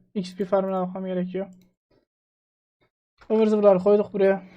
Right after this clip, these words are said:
Ardından şu şekilde şalter sistemi. Şunu hiç gerek yok. Bunu yanlış koymuşlar. Şalteri açtığımızda arkadaşlar ilk enerjiyi verdiğinde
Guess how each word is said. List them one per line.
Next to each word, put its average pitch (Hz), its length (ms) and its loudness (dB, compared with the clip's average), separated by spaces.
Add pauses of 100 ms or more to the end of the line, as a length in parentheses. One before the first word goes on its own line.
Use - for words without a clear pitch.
(1200)
Ardından 202 560 2 (680)
şu - 100 -20
şekilde 202 580 -2 (220)
şalter 185 440 0
sistemi. 202 560 -6 (680)
Şunu 196 380 -2
hiç 185 220 -8
gerek 185 320 0
yok. 185 120 -6 (440)
Bunu 196 140 -10
yanlış 180 340 -4
koymuşlar. 180 500 -14 (2250)
Şalteri 226 580 2
açtığımızda 214 540 2
arkadaşlar 196 500 2
ilk 220 180 -6
enerjiyi 202 380 0
verdiğinde 190 540 -2